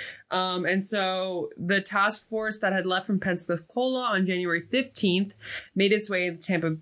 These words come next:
Bay, and, um, yeah, they arrived with their, with their teams, and, um, shortly afterwards,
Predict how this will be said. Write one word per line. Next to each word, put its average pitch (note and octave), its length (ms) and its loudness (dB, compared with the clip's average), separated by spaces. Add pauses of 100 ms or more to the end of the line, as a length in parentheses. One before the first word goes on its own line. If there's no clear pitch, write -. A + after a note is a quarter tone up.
(100)
Bay, G#3+ 480 0
and, E3+ 640 0
um, E3 580 -2 (220)
yeah, A3 280 2
they F3+ 100 0
arrived G3 340 0
with G3+ 120 -8
their, F#3+ 360 0
with F3+ 180 -2
their F#3+ 120 4
teams, G#3 500 0
and, F3 240 0 (160)
um, D#3 380 0
shortly G3 360 0
afterwards, G#3 580 -2